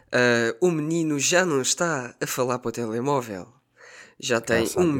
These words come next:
Speaker 1: microfone jeitoso aqui para a gravação, para os vossos ouvidos terem, ahm, um quarenta minutos ou meia hora de prazer connosco.
Speaker 2: Sim,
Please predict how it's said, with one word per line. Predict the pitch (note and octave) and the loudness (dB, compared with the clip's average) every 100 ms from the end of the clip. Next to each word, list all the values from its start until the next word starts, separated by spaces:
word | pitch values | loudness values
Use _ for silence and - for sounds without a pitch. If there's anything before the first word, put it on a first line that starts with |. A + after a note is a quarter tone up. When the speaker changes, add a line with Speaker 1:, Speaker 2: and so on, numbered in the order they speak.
| G#2+ | -2
Speaker 1:
microfone | A2 B2 - D3 B2 A#2 A#2 A#2 - | 0 -2 0 0 0 0 -2 -4 -4
jeitoso | D3 C#3 A#2+ A2+ A2+ | -2 -2 -4 -6 -6
aqui | A2 G2+ G2 | -8 -10 -10
para | G#2 | -8
a | |
gravação, | A2+ A2+ A#2 - C3 B2+ | -8 -6 -2 0 2 0
para | B2+ D3 C#3 | -2 -2 -2
os | C3 | -4
vossos | C3+ B2+ - | -4 -2 0
ouvidos | C3+ B2 A#2 A2 A2 - | -2 -2 -4 -4 -6 -4
terem, | A#2 A2+ A2 A2 - - - - - | -2 -2 -4 -6 -12 -18 -18 -20 -8
ahm, | A#2+ A2+ A2 A2 G#2+ A2 A#2+ C3 - - - - | -4 -2 -4 -6 -8 -10 -14 -18 -20 -20 -18 -8
um | C3+ C3 A#2+ - - | -4 -4 -4 -8 -4
quarenta | D3+ D#3+ D#3 C#3+ | -2 0 0 -2
minutos | B2 A#2 A2+ - G#2+ | 0 -2 -2 -6 -10
ou | |
meia | A2 A#2 A2+ | -6 -4 -4
hora | G#2+ G#2+ A2 | -6 -10 -12
de | - | -14
prazer | - C3 A2+ A#2 G#2+ G2+ - _ _ _ _ - | -10 -6 -4 -4 -8 -12 -18 _ _ _ _ -16
connosco. | G#2+ F#2+ F#2 - - - - | -14 -12 -14 -18 -20 -20 -14
Speaker 2:
Sim, | - F#2+ | -10 -8